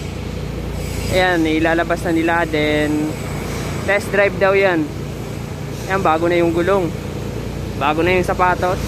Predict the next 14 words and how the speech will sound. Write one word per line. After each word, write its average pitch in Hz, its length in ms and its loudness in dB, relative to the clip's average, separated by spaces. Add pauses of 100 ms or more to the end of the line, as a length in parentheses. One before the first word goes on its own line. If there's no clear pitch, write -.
Maganda 180 400 2
na 196 240 2
yung 196 160 2
unit. 180 320 2 (3500)
Ayan 196 320 4
yung 208 240 4
unit. 208 240 0 (560)
Ah, 151 480 -2 (960)
final 180 560 2 (160)
engine 180 400 0
wash 175 400 0 (320)
para 143 480 -2
malinis, 151 480 0
saka 135 720 -2